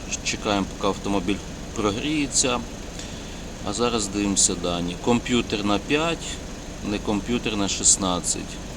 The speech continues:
І автомобіль не проходить регенерації, не тільки не заводські, а й взагалі не, не може пройти, тому що щось мішає.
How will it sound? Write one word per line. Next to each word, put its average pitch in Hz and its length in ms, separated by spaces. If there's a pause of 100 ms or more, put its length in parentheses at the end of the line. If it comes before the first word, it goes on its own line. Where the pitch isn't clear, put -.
(480)
І 113 80
автомобіль 147 560
не 139 300
проходить 113 640
регенерації, 98 1300 (960)
не 104 120
тільки 117 600
не 104 180
заводські, 95 720 (560)
а 120 120
й 120 80
взагалі 107 640 (200)
не, 123 540 (1300)
не 104 200
може 113 440 (100)
пройти, 104 380
тому 107 260
що - 160
щось - 360
мішає. 90 580